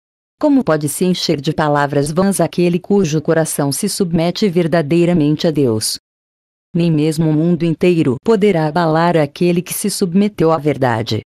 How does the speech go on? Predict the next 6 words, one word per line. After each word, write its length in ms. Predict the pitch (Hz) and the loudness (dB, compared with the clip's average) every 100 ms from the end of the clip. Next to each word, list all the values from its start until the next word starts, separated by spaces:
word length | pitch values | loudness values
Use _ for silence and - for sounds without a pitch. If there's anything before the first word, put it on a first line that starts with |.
| - | -2
nem 140 | 170 | 0
se 160 | 165 175 | 0 0
deixará 560 | 196 208 - 147 151 | 0 -2 -2 -2 0
levar 520 | 156 160 135 160 165 170 | 2 0 0 0 0 0
por 120 | 147 | 0
elogios 800 | 156 165 139 143 156 135 113 | 2 0 0 0 0 0 -2